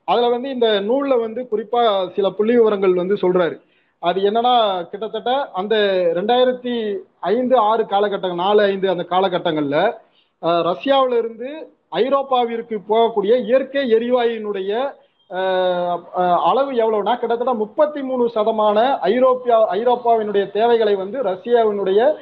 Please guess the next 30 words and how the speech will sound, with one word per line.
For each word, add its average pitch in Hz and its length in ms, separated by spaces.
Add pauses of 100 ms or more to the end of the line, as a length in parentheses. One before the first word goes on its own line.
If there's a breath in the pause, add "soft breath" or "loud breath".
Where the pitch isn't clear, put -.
(180 loud breath)
இயற்கை 247 380
எரிவாயு, 208 580 (480)
அஹ், 156 500 (100)
பூர்த்தி 226 240
செஞ்சிருக்கு. 170 460 (400)
கிட்டத்தட்ட 240 360
அது 254 160
நூறு 294 340
மில்லியன் 233 380
டன் 233 260
அப்படிங்கிறாங்க. 180 600 (380)
அப்ப 208 200
அந்த 254 240
அளவுக்கு 294 340
வந்து 254 220
அதை 240 380
இயற்கை 254 340
எரிவாயு 220 400
என்பது, 208 680
அஹ், 180 160
இது 196 220
பண்ணிருக்கு. 185 200
அதே 240 180
போல 254 160
எரிசக்தி 269 640
எண்ணெயினுடைய 226 560
அளவு 202 280
என்னன்னா, 196 440 (340 soft breath)
கிட்டத்தட்ட, 262 720 (200)
அஹ், 190 560